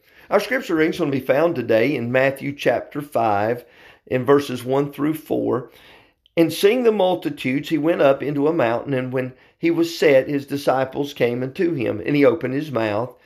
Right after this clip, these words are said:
and taught them, saying, Blessed are the poor in spirit, for theirs is the kingdom of heaven. Blessed are they that mourn,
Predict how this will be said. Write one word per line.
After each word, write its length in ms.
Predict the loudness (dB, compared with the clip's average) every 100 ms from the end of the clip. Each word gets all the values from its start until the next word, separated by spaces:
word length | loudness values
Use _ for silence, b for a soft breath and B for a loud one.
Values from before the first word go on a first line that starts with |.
| b b -2
and 160 | 0
taught 300 | 2 2 2
them, 180 | -2 -4
saying, 480 | -2 -2 0 -2 0
Blessed 320 | 4 4 2
are 160 | -2 0
the 100 | -2
poor 400 | -2 2 2 2
in 180 | -2 -8
spirit, 640 | -10 -8 -2 0 -2 -6 b b 0
for 140 | 2
theirs 500 | 4 4 2 -2 -4
is 140 | -6
the 100 | -6
kingdom 420 | -6 -4 -2 -2 -2
of 80 | 0
heaven. 420 | 0 0 -2 -6 B B B
Blessed 460 | 2 4 4 0 -4
are 140 | -2
they 500 | -2 -2 -2 -2 -6 -12 b b
that 240 | 0 0
mourn, 640 | 0 2 4 4 0 -4